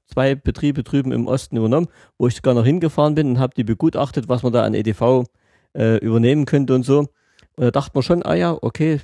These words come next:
wenn der Westen sich so engagiert und so, das kann drüben wirklich ganz gut werden und vielleicht gibt's mal eine Möglichkeit, wieder auch zurückzugehen. Da. Aber selbst die Firma, äh, die haben sie nicht lange behalten, weil,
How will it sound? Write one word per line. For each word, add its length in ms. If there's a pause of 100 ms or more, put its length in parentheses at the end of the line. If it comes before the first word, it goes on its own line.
wenn 160
der 120
Westen 280
sich 240
so 160
engagiert 500
und 140
so, 220 (100)
das 180
kann 240
drüben 420
wirklich 460
ganz 240
gut 180
werden 280 (280)
und 120
vielleicht 260
gibt's 240
mal 60
eine 80
Möglichkeit, 480
wieder 360
auch 160
zurückzugehen. 680 (500)
Da. 240 (460)
Aber 340 (420)
selbst 380
die 80
Firma, 520 (200)
äh, 320 (880)
die 60
haben 100
sie 80
nicht 140
lange 180
behalten, 460 (440)
weil, 400